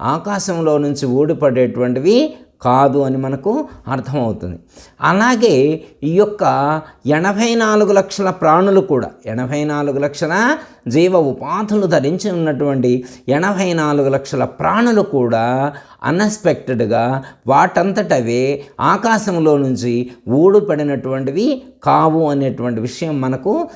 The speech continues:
బోధపడుతుంది. ఎందుకు? కొన్ని కొన్ని విషయాలను పరిశీలించినప్పుడు అవి వాటంతటవే డైరెక్ట్గా నేరుగా ఈ ప్రపంచంలోకి ఊడిపడటం లేదు అనేటువంటి విషయం మనకి బోధపడుతుంది.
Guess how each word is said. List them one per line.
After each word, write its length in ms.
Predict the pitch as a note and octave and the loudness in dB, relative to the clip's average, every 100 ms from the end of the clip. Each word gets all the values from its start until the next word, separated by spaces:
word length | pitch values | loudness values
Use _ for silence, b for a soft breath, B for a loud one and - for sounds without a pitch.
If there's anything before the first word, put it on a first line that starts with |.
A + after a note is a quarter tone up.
| B G2 | B 2
బోధపడుతుంది. 680 | B2 D#3 - A2 - F#2 - b b - | 2 2 -2 -6 -6 -10 -12 b b -2
ఎందుకు? 760 | D#3 F#3 A3 A3 G#3 G3 G3 G3 - G3+ | 2 4 4 4 2 4 0 -4 -4 0
కొన్ని 220 | A3 A#3 | 2 2
కొన్ని 220 | A3+ F#3+ | 0 0
విషయాలను 520 | E3 - G#3 G#3 G#3 | -2 -4 -2 0 0
పరిశీలించినప్పుడు 1120 | - D#3 D3+ G3+ F#3+ D#3+ D3 D3 D#3 D#3+ B2+ B2+ B - | 0 -2 -2 -2 -2 -2 -4 -4 0 2 2 -2 B -2
అవి 220 | E3 G#3+ | 4 4
వాటంతటవే 840 | A3 - D#3+ D#3+ G3 F3 D#3+ D#3+ | 4 2 0 -2 -2 -2 2 2
డైరెక్ట్గా 600 | C3+ C#3 D3+ D3+ D3+ D3+ | 4 2 2 -2 -4 -2
నేరుగా 720 | B2+ C3 D3 D3 E3+ A3+ D4+ D#4 B - | 0 0 0 0 0 2 0 -4 B -2
ఈ 120 | D3 | 0
ప్రపంచంలోకి 840 | D#3 C#3+ C#3 F#3 F#3 F3+ D3+ C#3+ C#3+ | 0 -2 0 -2 -2 -2 0 0 -2
ఊడిపడటం 880 | A#2 D3 F#3 G3+ F3+ D3 B2+ C#3 C3+ | 0 2 4 2 0 0 0 -2 0
లేదు 240 | C3 A#2+ | 0 0
అనేటువంటి 520 | A#2+ A#2+ G#2+ G#2+ A2+ | 0 -2 -4 -4 -4
విషయం 340 | G#2+ - F3+ D3+ | -4 -6 -4 -2
మనకి 420 | C3+ C3 G#3 C#4 B B - | -2 -2 -2 -2 B B 0
బోధపడుతుంది. 640 | E3+ E3+ - C3+ B2+ B2+ | 2 2 -4 -6 -8 -10